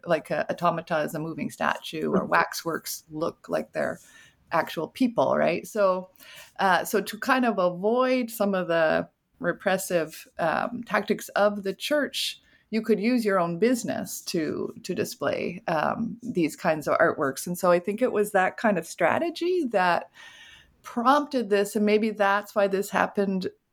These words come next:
Speaker 1: only in Amsterdam in these, in these particular, especially in the early decades of the seventeenth century. So, um, but doolhof literally means, like, a labyrinth. Uh, so they actually did have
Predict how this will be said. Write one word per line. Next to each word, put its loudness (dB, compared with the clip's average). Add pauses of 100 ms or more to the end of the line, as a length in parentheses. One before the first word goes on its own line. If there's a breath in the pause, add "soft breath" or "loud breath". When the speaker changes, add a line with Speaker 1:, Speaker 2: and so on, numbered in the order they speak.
(340)
Speaker 1:
only 4
in 0
Amsterdam 0
in -2
these, -8
in -2
these -6
particular, 0
especially 2
in 0
the -4
early 4
decades -2
of -6
the -10
seventeenth -4
century. -4
So, -4 (160)
um, -6 (840)
but 0
doolhof 0
literally 0
means, 0
like, 0
a 2
labyrinth. -2 (460 loud breath)
Uh, 2
so -4
they 2
actually 0
did 0
have 0